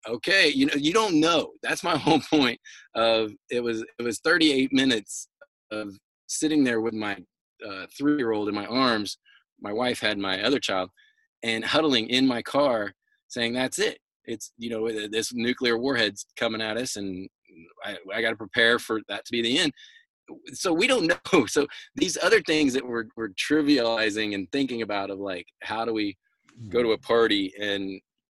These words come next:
you know, explain to people we no longer drink, who we've drank around, all this stuff. Just be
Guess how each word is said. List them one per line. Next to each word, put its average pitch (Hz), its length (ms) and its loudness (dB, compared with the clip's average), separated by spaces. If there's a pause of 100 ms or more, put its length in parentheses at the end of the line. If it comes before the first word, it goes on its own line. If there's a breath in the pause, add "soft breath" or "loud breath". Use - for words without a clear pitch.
(300)
you 113 120 -6
know, 101 100 -6
explain 120 420 0
to 110 60 -6
people 117 260 -6
we 104 140 -2
no 107 160 -4
longer 104 300 -4
drink, 104 320 -4
who 104 100 -6
we've 95 220 -6
drank 107 280 -6
around, 101 360 -8
all 98 160 -8
this 95 140 -8
stuff. 104 280 -8 (640 soft breath)
Just 143 380 0
be 156 160 4